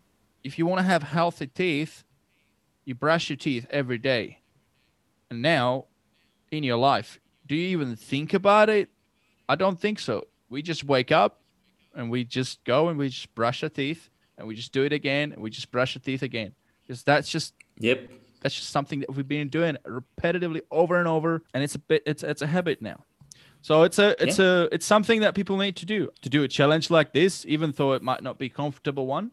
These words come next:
Speaker 1: But the end, the end result is that you become more resilient, because that's
Speaker 2: That's
Speaker 1: what it
Speaker 2: the
Speaker 1: really
Speaker 2: word.
Speaker 1: comes down
Speaker 2: Yes.
Speaker 1: to. Become resilient. I mean, you, people like Jocko Willink. One thing I've always been fascinated is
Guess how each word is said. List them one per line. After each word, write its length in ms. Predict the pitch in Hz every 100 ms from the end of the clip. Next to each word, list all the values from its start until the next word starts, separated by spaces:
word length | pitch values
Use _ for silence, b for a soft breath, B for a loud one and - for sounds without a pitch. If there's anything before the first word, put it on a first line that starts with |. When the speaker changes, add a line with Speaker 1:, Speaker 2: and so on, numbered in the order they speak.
| _
Speaker 1:
But 100 | 135
the 120 | 151
end, 300 | 170 175 151 _
the 140 | 143 143
end 160 | 165
result 400 | 139 123 180 160
is 160 | 135 127
that 180 | 131 127
you 120 | 139
become 640 | 139 - 143 139 131 117 - _ _ -
more 180 | 139 131
resilient, 720 | 123 120 123 180 131 - - _ _ _ -
because 200 | 123 -
that's 240 | 156 -
Speaker 2:
That's 200 | 127 127
Speaker 1:
what 20 |
it 20 | 117
Speaker 2:
the 40 |
Speaker 1:
really 160 | 107 110
Speaker 2:
word. 80 |
Speaker 1:
comes 220 | 127 120 -
down 240 | 139 120
Speaker 2:
Yes. 360 | 101 92 - -
Speaker 1:
to. 60 |
Become 320 | 147 151 139
resilient. 540 | 123 117 143 160 107 95
I 80 | 113
mean, 220 | 113 107
you, 220 | 107 113
people 300 | - 147 139
like 200 | 127 123
Jocko 340 | 117 151 147 131
Willink. 240 | 143 120 B B
One 200 | - 185
thing 160 | 220 254
I've 120 | 190
always 240 | 175 185 170
been 140 | 165
fascinated 640 | - 160 165 165 147 131 120
is 260 | 123 -